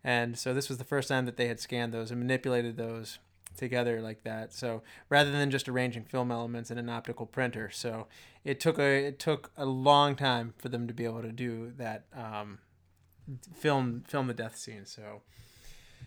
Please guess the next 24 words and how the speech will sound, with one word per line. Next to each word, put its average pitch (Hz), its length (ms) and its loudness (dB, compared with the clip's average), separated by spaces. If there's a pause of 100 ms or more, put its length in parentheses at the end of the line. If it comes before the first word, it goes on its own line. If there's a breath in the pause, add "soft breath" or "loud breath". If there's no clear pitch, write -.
(480 soft breath)
uh, 143 220 4 (420)
we 190 100 4
gotta, 208 300 8 (160)
uh, 185 120 2 (220)
one 190 220 10
of 196 60 6
the 180 80 6
best 160 320 6
parts 160 240 8
about 143 180 4
this 135 160 0
movie 135 180 2
is 127 60 2
the 135 80 -2
music. 131 540 2
Kelly, 147 420 4 (300)
what 165 100 0
do 175 60 2
you - 20 0
think 175 120 4
about 151 120 6
John 135 300 4
Williams' 131 240 4
score? 123 380 0